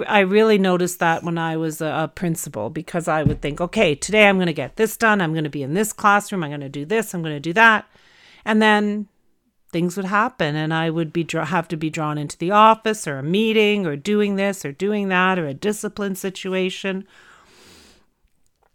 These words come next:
And we may not accomplish what we intend to accomplish. But the bottom line is how we feel about that, that frames our lives in an important way.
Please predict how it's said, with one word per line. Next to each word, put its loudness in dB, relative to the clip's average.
And 6
we 8
may 8
not 10
accomplish 4
what 2
we 2
intend 2
to 0
accomplish. 0
But 8
the 2
bottom 12
line 8
is 2
how 4
we 4
feel 4
about 0
that, -2
that -2
frames 0
our 0
lives -6
in -4
an -6
important -8
way. -8